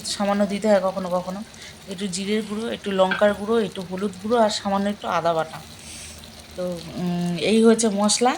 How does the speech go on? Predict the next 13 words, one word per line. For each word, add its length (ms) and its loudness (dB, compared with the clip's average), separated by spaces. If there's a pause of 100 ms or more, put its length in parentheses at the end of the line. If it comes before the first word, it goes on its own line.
(340)
আর 220 -4
জ্যান্ত 280 0
মাছে 300 2
কিন্তু 220 0
বেশি 220 -2
মশলা 300 0
লাগে 220 2
না, 80 4
অল্প 200 4 (100)
মশলাতে 420 0
হয়ে 200 0
যায়। 200 0 (420)
আর 100 -2